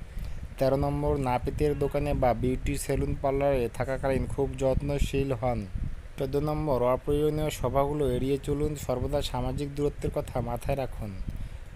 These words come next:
পনেরো নম্বর, করোনার হুমকি খুব শীঘ্রই শেষ হচ্ছে না। সতেরো নম্বর, আপনি বাইরে বেরোনোর সময় বেল্ট, রিং, ঘড়ি পরবেন না। ঘড়ির দরকার নেই। সতেরো নম্বর, কোনো হাতের রুমাল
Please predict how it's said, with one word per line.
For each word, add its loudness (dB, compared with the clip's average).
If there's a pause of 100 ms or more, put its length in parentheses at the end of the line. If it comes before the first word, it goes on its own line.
পনেরো 2
নম্বর, 0 (400)
করোনার 4
হুমকি 0
খুব 2
শীঘ্রই -2
শেষ 2 (120)
হচ্ছে -2
না। 2 (1200)
সতেরো 0
নম্বর, 0 (240)
আপনি -2
বাইরে 2
বেরোনোর 0
সময় -2
বেল্ট, 0 (300)
রিং, 2 (240)
ঘড়ি 0 (200)
পরবেন 2
না। 0
ঘড়ির -2
দরকার 0
নেই। -2 (260)
সতেরো 0
নম্বর, 0 (100)
কোনো 0
হাতের 0
রুমাল 2